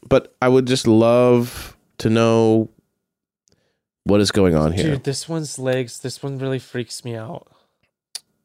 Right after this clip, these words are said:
Speaker 1: So anyway,
Speaker 2: This
Speaker 1: uh,
Speaker 2: one, dude, they both really fucking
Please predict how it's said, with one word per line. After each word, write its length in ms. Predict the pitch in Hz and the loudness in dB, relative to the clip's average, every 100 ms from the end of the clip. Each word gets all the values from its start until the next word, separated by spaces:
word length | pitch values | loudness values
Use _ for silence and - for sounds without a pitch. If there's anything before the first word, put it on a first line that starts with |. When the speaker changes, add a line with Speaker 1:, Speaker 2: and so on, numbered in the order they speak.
| _ _ | _ _
Speaker 1:
So 1080 | - - - 98 87 85 82 82 78 76 - _ _ - | -18 -12 -4 -2 0 0 2 2 2 0 -4 _ _ -4
anyway, 600 | 135 139 98 82 80 87 - | 0 4 4 4 4 2 -2
Speaker 2:
This 320 | 147 - - | -12 -10 -2
Speaker 1:
uh, 580 | 101 98 98 95 92 87 | 0 2 2 2 2 2
Speaker 2:
one, 40 | 147 | 0
dude, 60 | 143 | -2
they 140 | 175 | -4
both 480 | 151 139 147 151 - - - _ _ | -4 -2 -2 -2 -6 -20 -20 _ _
really 400 | 135 147 139 120 - _ - | -4 0 -2 -4 -10 _ -18
fucking 480 | 147 131 123 117 117 | -14 -12 -12 -14 -16